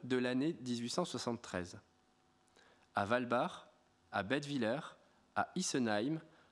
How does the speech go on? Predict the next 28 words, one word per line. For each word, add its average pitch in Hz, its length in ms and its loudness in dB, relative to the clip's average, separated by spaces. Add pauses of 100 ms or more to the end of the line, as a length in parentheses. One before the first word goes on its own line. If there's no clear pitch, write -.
(120)
à - 120 2
Reipertswiller, 131 840 0 (580)
à 104 120 2
Wittelsheim, 139 840 0 (420)
à 104 180 0
Giesing, 131 500 0 (560)
à 156 100 4
Riemling. 107 500 0 (1300)
Soit 196 240 2
au 160 40 4
total 180 460 2 (100)
neuf 170 440 2
lieux 175 180 2
d'apparition 127 720 0 (160)
dans 101 160 0
l'Alsace-Lorraine 143 720 0
annexée. 113 480 -2 (1200)
L'interaction 127 680 4
entre 135 200 -2
ces 123 160 -2
différents 139 460 0
événements 117 500 2
reste 151 260 -2
à 120 60 4
établir 113 480 -2
de 113 100 0
manière 104 400 0
précise. 120 580 -4